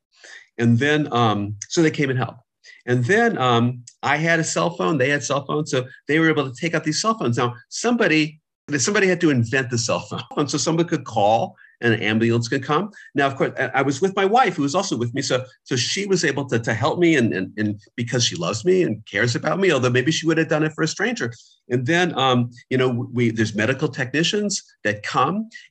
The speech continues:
and, and they've trained for this and other people have trained them. And, and they have, um, also ingenious machines that can help me right away.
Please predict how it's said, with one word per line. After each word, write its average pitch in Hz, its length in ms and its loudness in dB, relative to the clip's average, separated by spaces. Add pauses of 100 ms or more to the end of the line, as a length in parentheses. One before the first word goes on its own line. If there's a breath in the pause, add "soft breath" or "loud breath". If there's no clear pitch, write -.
and, 120 280 0
and 113 180 4
they've 139 180 2
trained 131 540 0
for 180 100 0
this 190 240 0
and 107 120 -2
other 131 180 -2
people 127 260 -4
have 101 120 -4
trained 120 360 -2
them. 175 200 -2 (240 loud breath)
And, 117 200 0
and 117 160 4
they 139 140 2
have, 127 360 0
um, 101 220 -4
also 180 320 0 (220 loud breath)
ingenious 135 680 0
machines 123 600 -2
that 123 160 -2
can 123 80 -4
help 123 240 -2
me 143 120 -2
right 120 200 2
away. 117 400 2